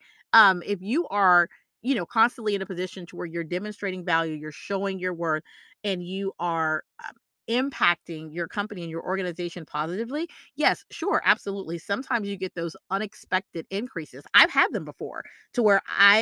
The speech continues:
have my performance really spoke for me and I didn't have to ask for the increase. The increase came to me. But it doesn't always happen that way. For most of us, a lot of times we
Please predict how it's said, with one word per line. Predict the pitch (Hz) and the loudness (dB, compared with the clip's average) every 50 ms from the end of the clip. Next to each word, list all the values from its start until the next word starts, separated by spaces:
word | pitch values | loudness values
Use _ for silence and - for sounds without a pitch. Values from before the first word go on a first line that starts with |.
| 233 | 2
have | 214 208 208 185 180 175 170 170 170 170 - _ _ _ _ _ _ | 0 4 6 6 6 6 6 4 0 -4 -8 _ _ _ _ _ _
my | 190 185 196 196 | 0 0 0 2
performance | - 214 190 - _ 208 220 262 302 269 220 196 170 - - _ - | 0 -6 -6 -6 _ -4 0 0 0 0 -2 -6 -8 -10 -16 _ -10
really | 180 190 196 226 262 254 226 196 190 185 185 - _ | -8 -4 -2 -2 -2 0 -2 -2 -2 -4 -6 -10 _
spoke | - - - _ 240 226 208 - | -20 -20 -4 _ 0 0 0 -2
for | - - 196 175 196 214 | -8 -10 -8 -6 -6 -4
me | 220 240 269 302 339 320 - | -4 -4 -4 -6 -6 -8 -6
and | 208 196 196 | -2 0 2
I | 214 220 | 2 2
didn't | 226 220 202 - | 0 0 -2 -4
have | - 208 214 220 - _ | -2 -2 -2 -2 -2 _
to | - - - 185 | -10 -8 -4 -2
ask | 175 160 156 - _ | -2 -2 -4 -8 _
for | - 156 | -10 -8
the | 151 156 - | -8 -8 -8
increase. | 170 156 151 - - 165 165 - | -10 -10 -10 -10 -10 -10 -8 -8
The | 175 - - | -10 -10 -8
increase | 185 180 - - 165 160 | -10 -10 -10 -12 -12 -12
came | - - 180 156 156 143 | -8 -8 -8 -8 -8 -8
to | - 180 | -8 -4
me. | 196 214 175 - - - - - - _ | -2 -2 -2 -4 -8 -18 -20 -20 -4 _
But | - 254 | 2 2
it | 240 | 4
doesn't | 277 285 294 294 285 | 4 2 2 4 2
always | 254 233 220 214 - | 2 2 2 0 2
happen | - 196 190 - 202 175 | 2 2 2 2 -2 -6
that | 160 - - | -6 -6 -6
way. | 170 147 85 - - _ _ _ _ _ | -8 -10 -10 -12 -16 _ _ _ _ _
For | _ 233 214 | _ 2 2
most | 220 220 226 240 254 285 - - - _ | 2 2 0 0 0 0 -2 -4 -4 _
of | 254 220 214 | -8 -4 0
us, | 190 175 170 165 - _ | 0 0 0 0 -4 _
a | - | -8
lot | 196 185 196 190 190 | -4 0 0 0 0
of | - - | 0 -4
times | - 220 185 180 180 180 - _ | -2 -2 -2 -2 -4 -8 -12 _
we | - 175 190 190 196 196 | -10 -8 -6 -6 -6 -6